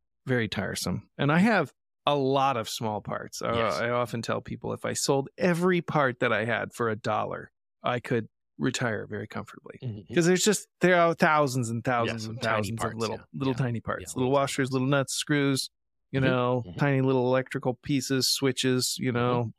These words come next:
Speaker 2: Mm-hmm.
Speaker 1: I have, I have hundreds of thousands of that, those kinds of small components for Land Rover vehicles. And so organizing them is important. And I like the old parts bins. I
Speaker 2: Yeah.
Speaker 1: like them.
Speaker 2: Yeah.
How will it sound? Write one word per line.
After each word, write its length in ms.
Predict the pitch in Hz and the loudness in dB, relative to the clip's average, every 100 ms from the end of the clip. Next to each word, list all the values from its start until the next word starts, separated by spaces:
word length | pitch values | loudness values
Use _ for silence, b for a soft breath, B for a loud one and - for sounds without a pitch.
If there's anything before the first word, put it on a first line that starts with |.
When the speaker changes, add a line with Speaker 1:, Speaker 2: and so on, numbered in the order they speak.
| 90 | -16
Speaker 2:
Mm-hmm. 160 | 135 170 | -18 -8
Speaker 1:
I 180 | - 131 | -2 0
have, 460 | 120 120 117 113 - _ _ _ | 2 2 2 -2 -10 _ _ _
I 140 | 135 | -4
have 260 | 120 123 113 _ - | 0 -2 -2 _ -4
hundreds 540 | 147 139 123 120 - | 0 0 0 -2 -4
of 120 | 107 | -8
thousands 500 | - - 104 104 98 | -6 -8 -8 -12 -12
of 80 | 101 - | -10 -6
that, 200 | 104 - | -6 -2
those 240 | 123 120 110 | 0 0 0
kinds 300 | - 110 110 | -2 -4 -4
of 140 | 104 - | -6 -8
small 320 | - - 113 110 | -6 -2 -2 -2
components 560 | 110 113 104 - - | -6 -6 -6 -8 -12
for 560 | - - 113 104 98 110 | -10 -6 -2 0 -2 -4
Land 220 | 117 113 | -6 -6
Rover 180 | 110 110 | -6 -8
vehicles. 540 | 110 - - - - - _ _ | -8 -10 -12 -14 -14 -16 _ _
And 220 | 175 185 | 2 2
so 220 | - 143 139 | 4 4 4
organizing 640 | 156 170 156 143 143 151 | 2 2 4 2 2 2
them 120 | 139 | 2
is 140 | 135 127 | 2 0
important. 560 | 123 135 95 135 139 - | 0 0 -2 -4 -6 -6
And 560 | 143 127 123 123 123 - | -4 -2 0 0 -2 -4
I 140 | 135 147 | 0 2
like 560 | 131 135 143 139 - - _ | 2 4 2 0 -8 -14 _
the 280 | 127 131 127 - | 2 2 2 -2
old 580 | 131 131 131 131 123 - | 0 2 2 2 0 -8
parts 320 | - 123 - | -4 -4 -4
bins. 520 | - 110 107 107 - - | -10 -8 -8 -8 -10 -10
I 100 | - | -6
Speaker 2:
Yeah. 100 | 104 | -4
Speaker 1:
like 240 | 110 110 - | -2 -4 -8
them. 200 | - - | -12 -8
Speaker 2:
Yeah. 160 | 101 | -8